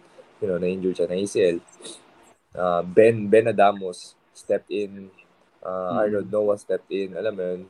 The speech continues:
Speaker 1: parang very, uh, talagang special siya in that way.
Speaker 2: Mm.
Speaker 1: They, everybody just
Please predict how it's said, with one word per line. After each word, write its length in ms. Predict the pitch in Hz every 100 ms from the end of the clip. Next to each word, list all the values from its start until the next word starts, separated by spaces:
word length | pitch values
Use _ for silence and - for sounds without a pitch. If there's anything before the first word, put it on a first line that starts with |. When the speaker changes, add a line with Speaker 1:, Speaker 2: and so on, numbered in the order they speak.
| _
Speaker 1:
parang 320 | 92 92 90 90 90 90 _ _ _ _ _ _ _ _ _
very, 480 | 95 110 113 113 107
uh, 540 | 104 101 98 95 92 87
talagang 560 | 92 98 92 92 90 92 _ _ _ _ _ _
special 480 | - 120 113 117 110
siya 260 | - 95 98 - _ _
in 160 | 104 104
that 180 | 101 95
way. 320 | 131 - 113
Speaker 2:
Mm. 140 | 104 120 _ _ _ _
Speaker 1:
They, 240 | 101 92
everybody 400 | 90 92 95 95
just 400 | 90 95 - -